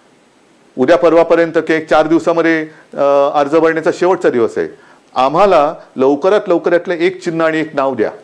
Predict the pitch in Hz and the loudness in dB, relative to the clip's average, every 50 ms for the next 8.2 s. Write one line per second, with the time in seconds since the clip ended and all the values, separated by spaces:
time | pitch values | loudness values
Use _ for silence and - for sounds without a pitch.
0 | _ _ _ _ _ _ _ _ _ _ _ _ _ _ _ _ _ _ _ _ | _ _ _ _ _ _ _ _ _ _ _ _ _ _ _ _ _ _ _ _
1 | 147 143 147 139 117 139 175 - 190 202 190 170 165 147 123 117 123 156 - - | -2 -2 0 2 2 4 4 4 4 2 2 2 0 0 0 -4 -6 -8 -10 -14
2 | - _ _ _ _ _ _ _ - 151 151 170 175 180 175 175 175 147 151 170 | -20 _ _ _ _ _ _ _ -2 0 2 2 2 4 2 2 0 0 -2 -2
3 | 170 160 156 156 165 170 185 185 185 185 156 147 160 160 170 170 170 175 151 131 | -2 0 0 -2 0 0 -2 -2 -2 0 0 0 2 2 2 0 0 -2 -2 -2
4 | 127 135 151 165 170 160 151 147 160 - - 185 170 185 170 135 117 127 117 139 | -2 0 0 0 2 2 2 2 0 0 0 -2 -2 0 -2 -2 -2 -2 -4 -6
5 | - - - - - _ _ _ - 151 165 180 190 180 - - - 165 - - | -6 -10 -20 -20 -20 _ _ _ -4 -2 0 -2 -2 -4 -4 -2 -2 -2 2 2
6 | 202 214 190 165 170 - - - - _ _ _ - - - 170 170 196 202 202 | 2 4 4 2 0 -2 -8 -20 -20 _ _ _ -16 -4 -2 2 2 2 2 4
7 | 220 208 208 208 208 214 208 - 180 185 190 180 160 165 156 160 156 156 151 139 | 2 2 2 2 -2 -2 0 0 0 2 2 0 0 0 0 2 2 2 2 2
8 | 123 117 110 101 | 0 0 -2 -2